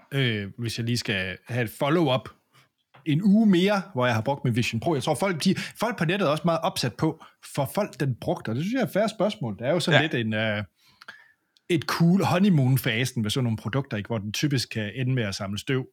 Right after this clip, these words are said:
Speaker 1: eller andet sted, ikke? Så jeg synes, det er fair lige at tjekke ind en gang imellem.
Speaker 2: Mm.
Speaker 1: Hvordan går det med Anders' Vision Pro,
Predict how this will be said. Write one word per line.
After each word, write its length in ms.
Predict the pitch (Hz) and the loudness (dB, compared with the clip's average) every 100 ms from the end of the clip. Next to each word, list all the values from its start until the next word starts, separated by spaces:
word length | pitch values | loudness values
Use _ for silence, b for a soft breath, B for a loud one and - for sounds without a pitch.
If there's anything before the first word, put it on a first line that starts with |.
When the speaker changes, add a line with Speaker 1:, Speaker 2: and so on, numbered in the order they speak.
| - | -12
Speaker 1:
eller 200 | 104 101 | -8 -8
andet 100 | 101 | -8
sted, 220 | 120 107 | -8 -6
ikke? 120 | 113 | -6
Så 80 | 110 | -6
jeg 40 | 113 | -2
synes, 120 | 240 | 0
det 180 | 214 175 | 0 0
er 40 | |
fair 100 | 190 214 | 0 2
lige 180 | 196 | 4
at 80 | 196 | 2
tjekke 280 | - 143 - | 0 -2 0
ind 120 | 208 | 0
en 100 | 131 | 2
gang 160 | 123 123 | 2 2
imellem. 360 | 127 131 113 - B - | 2 0 -2 -6 B -10
Speaker 2:
Mm. 80 | 147 | -4
Speaker 1:
Hvordan 200 | 139 151 | -2 0
går 160 | 170 | 0
det 80 | 127 | 0
med 80 | 123 | 0
Anders' 380 | 127 139 120 - | 0 0 -2 -6
Vision 240 | 117 117 | -6 -6
Pro, 280 | 107 143 131 | -4 -6 -6